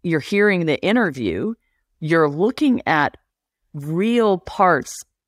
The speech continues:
of the people in this interview, but they're very much distorted to show the emotion and what isn't spoken.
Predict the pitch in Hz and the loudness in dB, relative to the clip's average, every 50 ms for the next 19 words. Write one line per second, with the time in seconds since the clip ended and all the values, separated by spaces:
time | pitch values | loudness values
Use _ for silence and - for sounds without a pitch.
0 | _ _ - 180 160 151 143 160 - - - 202 196 - - 143 135 147 180 190 | _ _ -2 -2 0 0 -2 -4 -4 -4 -6 -6 -4 0 0 0 0 0 -2 -6
1 | - _ _ _ _ _ _ _ _ _ - 175 170 175 180 170 151 151 147 143 | -10 _ _ _ _ _ _ _ _ _ 0 0 2 2 0 2 2 2 2 0
2 | - - - 143 147 147 143 139 135 131 110 110 117 151 143 _ _ _ _ _ | -2 -4 -4 -2 0 0 0 -2 0 0 0 0 -2 -4 -8 _ _ _ _ _
3 | _ _ _ _ _ - 165 170 156 160 170 170 160 156 147 147 151 170 170 175 | _ _ _ _ _ 0 2 2 2 2 2 2 2 2 2 0 0 2 2 4
4 | 196 208 190 175 156 151 - - - - - 165 156 - - 269 320 330 262 190 | 4 2 2 2 0 0 0 -2 -8 -6 -6 -4 -6 -4 -2 -2 0 2 2 2
5 | 165 165 160 160 165 _ - _ _ _ _ _ _ - - - 185 - - - | 4 2 2 0 -2 _ -12 _ _ _ _ _ _ -10 -4 -4 -2 -2 0 0
6 | 247 240 247 247 262 262 240 202 202 - - 160 156 156 156 156 165 208 - - | 2 2 2 2 0 0 -2 -2 -2 -2 -2 -2 -2 0 0 2 2 0 0 0
7 | - 277 269 277 320 311 - _ _ _ _ _ _ _ - 208 202 196 190 190 | 0 2 2 2 2 0 -4 _ _ _ _ _ _ _ -2 0 2 2 2 2
8 | 208 214 - - 208 233 202 208 185 165 - - - - - - 175 160 147 - | 2 2 2 2 0 0 2 0 0 -2 -2 -8 -10 -12 -2 2 2 2 2 0
9 | - - - - | -4 -8 -8 -10